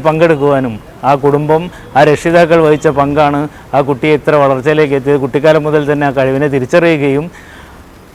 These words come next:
അതിലേക്ക് വഴി നയിക്കുകയും അത്തരം മത്സരങ്ങളുടെ വേദികൾ ഒരുക്കി കൊടുക്കുവാൻ ആ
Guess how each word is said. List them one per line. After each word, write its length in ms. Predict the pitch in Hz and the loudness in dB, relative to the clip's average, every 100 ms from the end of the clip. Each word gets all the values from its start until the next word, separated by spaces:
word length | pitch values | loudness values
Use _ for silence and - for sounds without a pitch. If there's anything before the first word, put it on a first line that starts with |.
| - - 151 | -20 -2 2
അതിലേക്ക് 440 | 160 165 170 151 160 127 | 2 4 2 2 -2 2
വഴി 240 | 139 180 180 | 2 2 2
നയിക്കുകയും 580 | 160 135 143 151 156 175 - - | 0 -2 -2 -2 -4 -8 -16 -14
അത്തരം 260 | 117 160 160 147 | -4 -2 0 0
മത്സരങ്ങളുടെ 680 | 139 - 160 160 156 151 151 | -2 -2 -4 -2 -2 0 2
വേദികൾ 460 | 139 143 143 156 151 147 | 2 2 2 0 2 2
ഒരുക്കി 260 | 131 180 170 | 0 -2 0
കൊടുക്കുവാൻ 420 | 156 135 143 139 139 - - | 0 0 -2 -2 -6 -14 -4
ആ 20 | 127 | 0